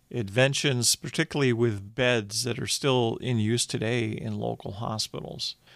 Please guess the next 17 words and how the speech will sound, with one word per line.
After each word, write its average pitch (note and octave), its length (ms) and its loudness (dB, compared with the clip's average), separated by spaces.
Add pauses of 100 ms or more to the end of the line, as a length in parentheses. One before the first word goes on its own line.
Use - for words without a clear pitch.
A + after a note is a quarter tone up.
(100)
But E3+ 300 6
Borgess A#3 440 2
continued G3+ 460 2
to E3 60 -8
grow B2+ 340 4
and C#3+ 80 -2
expand, - 580 -4
and D3+ 220 4
in D3+ 140 2
nineteen D#3 420 2
fifty-three, C#3 920 2
the B2 140 2
Borgess B2 460 2
Service - 560 4
League G#2+ 340 -2
was A2+ 220 -2
created. - 640 -6